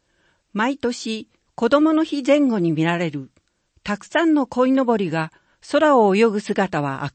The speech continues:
巻です。相互霊道の桜。梅雨時の紫陽花、九月のお体野菜が有名な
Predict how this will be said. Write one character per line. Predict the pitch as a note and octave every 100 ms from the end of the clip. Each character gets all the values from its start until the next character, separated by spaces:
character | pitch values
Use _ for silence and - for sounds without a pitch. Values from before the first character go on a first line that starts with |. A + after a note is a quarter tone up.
| _
巻 | G#3 F#3+
で | F3 F3+
す。 | - - _ _ _ _ _ _ _ _ _ _ _ _ _ _
相 | _ - D#4+ D#4+
互 | E4+
霊 | E4+ E4+
道 | A3+ F#3+
の | D3+ D3
桜。 | - - D3+ D3+ - _ _ _ _ _ _ _ _ _ _ - -
梅 | B3
雨 | D4
時 | C#4+ C#4
の | C4
紫 | A3+ G3+ -
陽 | - G3
花、 | F#3 - _ _ _ _ _ _ _
九 | -
月 | D#4+ E4+ -
の | G3+ E3
お | D3+
体 | G#3+ A#3
野 | B3 C4
菜 | G3+ F#3 D#3+
が | D#3
有 | D#3 F#3+ G3+
名 | F#3 F3+
な | E3 D#3